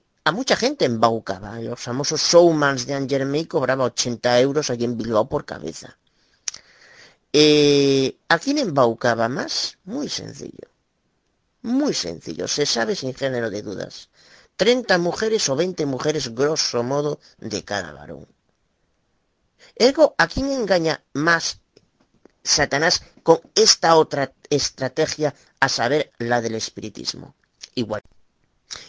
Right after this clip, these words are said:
igualmente a las mujeres. Por eso Satanás sabía a quién, en un principio,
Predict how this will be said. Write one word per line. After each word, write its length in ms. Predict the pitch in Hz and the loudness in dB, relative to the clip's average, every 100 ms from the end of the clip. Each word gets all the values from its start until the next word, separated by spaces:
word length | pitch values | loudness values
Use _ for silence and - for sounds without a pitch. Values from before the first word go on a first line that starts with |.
| - | 2
igualmente 520 | 135 127 117 110 110 | 4 6 6 4 -2
a 40 | 127 | -2
las 140 | 107 | -2
mujeres. 520 | 92 - 92 80 - - _ _ _ _ _ _ _ _ _ _ _ _ _ _ _ _ _ - - - | -8 -14 -16 -14 -14 -16 _ _ _ _ _ _ _ _ _ _ _ _ _ _ _ _ _ -20 -20 -2
Por 140 | 139 | 2
eso 120 | 202 294 | 2 2
Satanás 480 | 269 - 123 160 | 0 -2 -2 -2
sabía 400 | 170 123 147 208 | 0 -2 -2 -4
a 60 | 180 | -6
quién, 420 | - 285 285 117 - _ _ _ | -6 -6 -6 -8 -12 _ _ _
en 140 | 110 156 | -6 -4
un 80 | |
principio, 600 | 277 285 160 131 - 262 | -4 -4 -4 -6 -4 -8